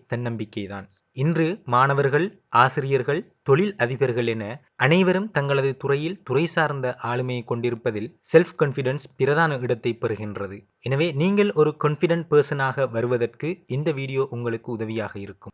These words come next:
இந்த வீடியோவில் செல்ஃப் கான்ஃபிடன்ஸ் என்றால் என்ன, அது ஏன் அவசியம், செல்ஃப் கான்ஃபிடன்ஸை இல்லாமல் செய்யும் செயற்பாடுகள் என்ன, செல்ஃப் கான்ஃபிடன்ஸை வளர்க்கும் செயற்பாடுகள் என்னென்ன, உங்களுக்குள் செல்ஃப் கான்ஃபிடன்ஸை உருவாக்குவது எப்படி எனும் முழுமையான தகவல்களை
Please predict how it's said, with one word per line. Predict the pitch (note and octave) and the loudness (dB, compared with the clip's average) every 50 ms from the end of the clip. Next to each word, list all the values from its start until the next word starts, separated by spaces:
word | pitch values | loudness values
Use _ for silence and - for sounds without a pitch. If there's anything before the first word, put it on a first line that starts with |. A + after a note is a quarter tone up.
| _ - | _ -6
இந்த | - D#3 F3+ G3 | -2 6 6 8
வீடியோவில் | F#3 F3+ E3+ D#3 D#3+ D#3 D3 D3+ F3+ A3 C#4 - _ _ _ _ _ - | 8 8 6 6 6 6 6 6 4 0 0 -8 _ _ _ _ _ 2
செல்ஃப் | - F3+ G3+ G3+ - - | 4 4 4 4 2 2
கான்ஃபிடன்ஸ் | E3 D#3 C#3+ - D3+ D3 C#3+ C3 - | 2 2 2 0 0 0 0 0 -2
என்றால் | B2+ A#2+ A2 A#2+ A2+ A2+ | -2 -2 0 0 0 0
என்ன, | A#2 A#2+ B2+ B2+ C#3 D#3 F#3 G#3+ _ - | 0 -2 -2 -2 -4 -4 -6 -8 _ -10
அது | - A2 A#2 A2+ A#2 | -6 -4 -4 -2 0
ஏன் | C3 D#3+ F#3 E3+ - | 2 2 2 2 0
அவசியம், | - A2+ A#2 B2 B2 - - B2+ B2 C3+ D3+ F#3 - | -4 -4 -2 -2 -4 -4 -6 -4 -2 -2 -2 -2 -6
செல்ஃப் | - - F3+ G3 F#3 - - | 0 2 2 2 2 0 0
கான்ஃபிடன்ஸை | - E3+ D#3 - D#3+ D#3 D#3 D3+ - E3+ F3+ F3 - | 0 0 2 2 0 0 0 2 0 -2 -2 -2 -2
இல்லாமல் | C#3 C#3 D#3 G3 G#3 G3 F#3+ F3+ E3+ - | -4 -2 2 4 4 4 4 2 0 0
செய்யும் | - D#3 D3+ D3 C#3 C3+ | -4 -4 -4 -4 -6 -2
செயற்பாடுகள் | - C#3 C3+ - - C3 B2 A#2+ A2 A#2 A2 A2 | -2 -2 -2 0 0 0 0 2 0 -2 -2 -4
என்ன, | G#2+ G#2+ A2 A2 C3 E3+ - _ _ _ _ _ _ | -4 -6 -6 -6 -8 -8 -10 _ _ _ _ _ _
செல்ஃப் | - E3 E3+ - - | 2 2 2 2 0
கான்ஃபிடன்ஸை | - E3 D3+ - D3 D3 D3+ C#3+ C#3 D#3 D3 C#3 | 0 0 0 0 0 0 0 0 -2 -4 -4 0
வளர்க்கும் | A#2+ A#2 C3 D#3+ E3+ F3 - - F#3+ F3 E3 | 2 4 4 4 2 0 -4 -4 -4 -4 0
செயற்பாடுகள் | - D3+ C#3 C3+ - B2+ B2 A#2+ A#2 G#2+ A#2 A2+ - | 0 -2 -2 0 0 -2 -2 -2 -2 -2 -4 -6 -6
என்னென்ன, | - A2 A2 A2 G#2 G2+ G#2 G#2+ B2+ F#3+ - _ _ - | -6 -8 -6 -6 -6 -8 -8 -8 -8 -10 -10 _ _ -4
உங்களுக்குள் | D3 D#3+ F#3 A#3 A3+ A3+ A3 - A3+ A3+ G#3+ - | 0 2 4 6 6 4 4 0 -4 -4 -2 0
செல்ஃப் | - E3 E3+ - - - | 0 0 0 -2 -2 -2
கான்ஃபிடன்ஸை | E3+ D#3+ - E3+ D3+ D#3+ D#3 D3 - D#3 D#3+ C3+ | 0 0 0 0 -2 -2 -2 -2 -4 -6 -6 -4
உருவாக்குவது | C3 B2+ C3 F3 F#3 F#3 E3 - - D3 C#3 C3+ B2 B2+ A#2+ | -4 -4 -2 0 2 2 0 0 -2 0 0 0 0 0 -2
எப்படி | A#2 A2+ G#2+ - A#2 G#2+ A2+ A2+ - - - | -2 -4 -2 -2 -4 -2 -2 -6 -8 -10 -10
எனும் | A#2+ A2 A2+ A#2 C3+ D#3 - _ - | -8 -6 -6 -6 -8 -10 -14 _ -4
முழுமையான | C3+ C#3+ D#3+ F#3+ F#3 F#3+ F#3+ F3+ F3 E3+ F3 | -2 2 2 4 4 4 4 4 2 2 0
தகவல்களை | E3+ - C#3 A#2+ C3 B2+ B2 A#2 - B2+ A#2 C3 | -2 -2 -2 -2 0 -2 -2 -2 -2 0 0 0